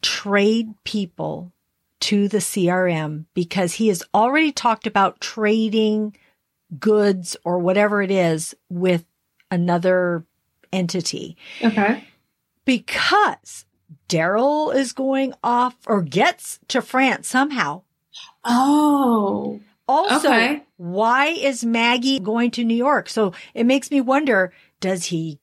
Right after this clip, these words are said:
Speaker 1: get little Herschel? Does, 'cause I kept wondering, why would Maggie leave little Herschel?
Speaker 2: Yeah.
Speaker 1: And take off? And I thought, "Oh no, please don't take little Herschel and, <laughs> and kidnap him or
Speaker 2: Yeah.
Speaker 1: whatever it is, trade him off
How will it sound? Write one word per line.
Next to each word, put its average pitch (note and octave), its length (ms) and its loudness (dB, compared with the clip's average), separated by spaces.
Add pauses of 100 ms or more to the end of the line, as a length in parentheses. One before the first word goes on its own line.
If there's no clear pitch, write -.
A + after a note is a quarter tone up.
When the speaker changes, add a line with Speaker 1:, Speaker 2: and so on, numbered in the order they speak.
Speaker 1:
get - 240 -2
little A#3 260 -4
Herschel? C#4 580 2 (380)
Does, F#3+ 320 0 (220)
'cause E4+ 160 2
I F#4+ 120 2
kept G#4+ 220 -4
wondering, G#4 280 -2
why C#4 140 2
would G#4+ 160 0
Maggie D4 320 0
leave C4 280 -2
little A#3 240 -2
Herschel? G#3+ 480 -4
Speaker 2:
Yeah. G3 500 2 (380)
Speaker 1:
And G#3 320 -2
take B3 260 0
off? F#3 260 -2 (140)
And B3+ 280 0 (160)
I B3 180 0
thought, A#3+ 280 0
"Oh A4 240 0
no, C5 400 2
please F#4+ 280 -6
don't C#4 200 -2
take C4+ 200 0
little C4+ 220 0
Herschel C4 540 -2
and, A#3+ 380 0 (280)
<laughs> - 280 -20
and A3+ 420 0 (160)
kidnap B3 460 -2
him A#3 260 0
or F#3+ 80 0
Speaker 2:
Yeah. A3 320 2
Speaker 1:
whatever C4+ 380 2
it A#3 60 0
is, A3+ 140 0
trade B3+ 260 -2
him A3+ 100 0
off G#3+ 340 2